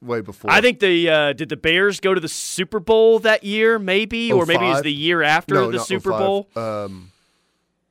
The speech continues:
Speaker 2: They went in oh six, maybe.
Speaker 1: oh six?
Speaker 2: Yeah.
Speaker 1: Yeah, I think it,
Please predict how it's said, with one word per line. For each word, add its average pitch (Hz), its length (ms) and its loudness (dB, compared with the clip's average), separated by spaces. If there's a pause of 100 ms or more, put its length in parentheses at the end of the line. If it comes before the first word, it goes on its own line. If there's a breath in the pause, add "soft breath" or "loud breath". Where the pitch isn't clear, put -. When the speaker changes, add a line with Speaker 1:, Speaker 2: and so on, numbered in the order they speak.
(160)
Speaker 2:
They 156 100 -2
went 170 160 -2
in 160 40 4
oh 156 40 -2
six, - 500 -6
maybe. 113 280 -6
Speaker 1:
oh - 20 -6
six? 135 480 -8
Speaker 2:
Yeah. 104 240 -12 (2250)
Speaker 1:
Yeah, 98 180 -14
I - 20 -16
think 160 240 -12
it, 156 60 -14